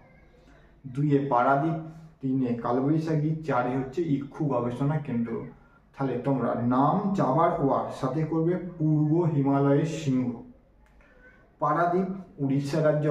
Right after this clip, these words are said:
অবস্থিত, কালবৈশাখী পশ্চিমবঙ্গ, আর ইক্ষু গবেষণা কেন্দ্র হচ্ছে লখনৌ। দু নম্বরগুলো স্ক্রিনেতে একবার তোমরা দেখো ভালো করে, তারপরে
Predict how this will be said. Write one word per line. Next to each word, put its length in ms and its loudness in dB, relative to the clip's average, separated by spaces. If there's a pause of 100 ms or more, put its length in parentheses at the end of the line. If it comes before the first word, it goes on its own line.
অবস্থিত, 380 0 (560)
কালবৈশাখী 720 0 (220)
পশ্চিমবঙ্গ, 680 0 (460)
আর 80 -4 (200)
ইক্ষু 260 -6 (100)
গবেষণা 440 0 (100)
কেন্দ্র 320 -4
হচ্ছে 200 -8 (160)
লখনৌ। 380 -4 (960)
দু 80 -4 (160)
নম্বরগুলো 500 2 (120)
স্ক্রিনেতে 500 2
একবার 200 -2 (100)
তোমরা 200 -2 (120)
দেখো 200 -2 (100)
ভালো 220 0
করে, 140 -4 (2000)
তারপরে 340 -4